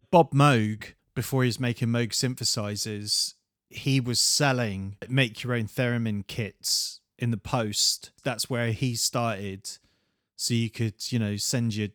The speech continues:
check off to Bob Moog and he'd send you the, the components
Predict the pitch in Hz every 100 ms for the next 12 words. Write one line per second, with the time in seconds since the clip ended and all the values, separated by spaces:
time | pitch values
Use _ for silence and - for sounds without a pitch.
0 | _ - 127 - 120 95 - 113 - 107
1 | 113 110 107 101 104 - _ _ _ _
2 | - 110 107 - - 117 110 107 101 98
3 | 98 107 _ _ _ _ _ _ _ _
4 | 139 - 127 - 135 127 110 101 110 -
5 | - - -